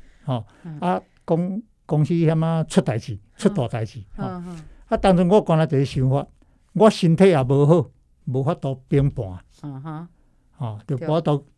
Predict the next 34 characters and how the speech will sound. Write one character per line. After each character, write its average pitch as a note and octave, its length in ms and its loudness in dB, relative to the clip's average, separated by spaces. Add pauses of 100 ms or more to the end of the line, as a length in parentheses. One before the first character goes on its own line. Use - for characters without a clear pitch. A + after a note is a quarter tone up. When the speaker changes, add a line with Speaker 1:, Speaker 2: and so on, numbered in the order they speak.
(240)
Speaker 1:
再 D#3 220 -2
起 A2 340 -8
啊。 G#2 220 -16
Speaker 2:
对。 E3 80 -14
嗯 D3+ 120 -12
哼。 B2+ 80 -10
Speaker 1:
啊， D3 200 -14 (360)
那 E3 180 0
时 - 80 -2
候 D#3+ 360 0 (100)
我 D#3 100 0
就 C#3 100 0
开 C3+ 160 -2
始 C#3+ 300 -2 (560)
运 C#3 200 2
动， C#3+ 220 0 (520)
哦， C3 80 -6
就 C3+ 120 -4
开 D3+ 160 -2
始 C#3+ 80 0
运 C3 240 -2
动。 A#2+ 180 -8 (200)
啊， F#3+ 80 -2
拄 F#3 140 4
好 F#3 60 6
开 D#3 140 2
始 C#3 120 0
爬 D#3+ 220 2
山。 C3+ 240 -2 (240)
Speaker 2:
嗯 D#3 280 -12
哼。 D3 240 -16 (160)
Speaker 1:
哦， B2 200 -6
爬 E3 140 4
山。 C#3+ 200 -2